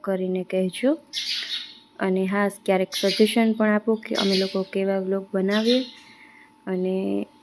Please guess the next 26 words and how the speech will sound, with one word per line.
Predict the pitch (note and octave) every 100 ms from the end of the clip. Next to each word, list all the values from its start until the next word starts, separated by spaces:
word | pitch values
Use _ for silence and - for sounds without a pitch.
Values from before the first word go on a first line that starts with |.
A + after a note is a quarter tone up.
| _ _ -
અમે | G#3 G#3+
પણ | G#3 G#3 G3+
હવે | G3+ G3+ G3 G3+
એવી | G3
રીતે | G3+ G3+
સ્ટાર્ટ | G3+ - G3 G3
કર્યું | - G#3+ B3+ G#3+
છે | G3+
ધીમે | F#3+ F#3+ F#3+
ધીમે. | G3 G#3
પહેલાં | G#3 G3 G3 G3
તો | G3
હું | G3 G3 G3 F#3+
ખાલી | F#3+ G3 G3
લક્ષરાજના | F#3+ F#3+ - G#3 G#3 G#3 G3+
શોર્ટ્સને | - G3+ G3 - G#3
વીડિયો | G3 F#3+ G#3
જ | G3+
મૂકતી | G3+ G3+ - G3+
હતી, | G3 B3 - - - - - -
પણ | F3+ F#3+
હવે | G3 G3 G3 G3
ધીમે | G3 G#3 G3+
ધીમે | G3+ G3
ફેમિલી | G3 G3+ G3 G3
વ્લોગ | F#3+ G3